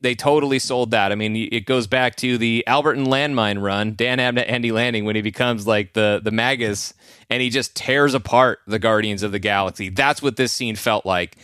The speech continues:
as he just goes through, he just rips right through them on Knowhere, uh, initially attacking Rocket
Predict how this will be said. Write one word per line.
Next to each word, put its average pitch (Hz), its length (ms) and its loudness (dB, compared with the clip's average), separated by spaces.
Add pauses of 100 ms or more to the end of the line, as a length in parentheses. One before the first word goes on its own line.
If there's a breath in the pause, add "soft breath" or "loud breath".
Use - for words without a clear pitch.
(260 soft breath)
as 113 180 -4
he 117 140 -4
just 101 280 -4
goes 123 300 0
through, 113 220 -2
he 117 140 -2
just 123 180 -4 (180)
rips 127 380 0
right 120 260 2
through 117 240 -2
them 101 300 -2 (320 soft breath)
on 110 240 2
Knowhere, 98 580 2
uh, 104 40 0
initially 123 640 0
attacking 107 440 -2
Rocket 143 560 2